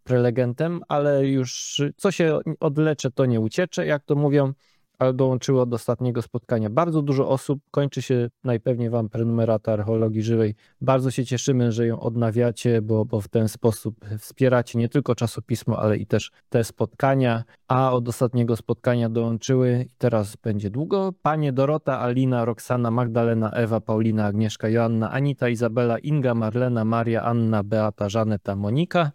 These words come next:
oraz panowie Daniel, Kamil, Artur, Jacek, Jarosław, Krzysztof, Marek, Błażej, Marcin, Dariusz, Zbigniew, Maciej, Arkadiusz, Paweł, Witold, Józef, Piotr, Andrzej, Robert, Antoni, Adam, Wiktor, Wojciech, Łukasz,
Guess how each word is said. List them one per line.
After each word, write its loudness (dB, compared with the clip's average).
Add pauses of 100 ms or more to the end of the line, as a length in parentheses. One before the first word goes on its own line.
(220)
oraz 0
panowie 2 (240)
Daniel, 0
Kamil, 0
Artur, -2
Jacek, 0
Jarosław, 2
Krzysztof, -4
Marek, 0
Błażej, 0
Marcin, -2
Dariusz, 2
Zbigniew, 0
Maciej, 0
Arkadiusz, -2
Paweł, 0
Witold, -2
Józef, 0
Piotr, -2
Andrzej, 0
Robert, 0
Antoni, 0
Adam, 0
Wiktor, -2
Wojciech, 0
Łukasz, 0